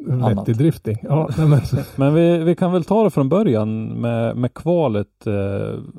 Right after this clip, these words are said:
Speaker 3: vi, vi har ju lite våra svenska glasögon på oss när vi tittar på det här, men, eh,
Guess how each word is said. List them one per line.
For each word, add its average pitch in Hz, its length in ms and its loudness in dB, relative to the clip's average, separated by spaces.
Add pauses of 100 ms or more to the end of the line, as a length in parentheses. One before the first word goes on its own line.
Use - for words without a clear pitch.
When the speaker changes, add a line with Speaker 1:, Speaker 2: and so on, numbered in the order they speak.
(240)
Speaker 3:
vi, 131 140 -2
vi 131 120 0
har 151 180 4
ju 143 180 4
lite 127 400 0
våra 107 260 0
svenska 110 400 -2
glasögon 98 640 -2
på 104 160 -2
oss 90 200 -6
när 104 120 -6
vi 101 200 -8
tittar 107 260 -6
på 107 100 -4
det 98 60 -2
här, 98 160 -4
men, 101 200 -6 (600)
eh, 110 420 -2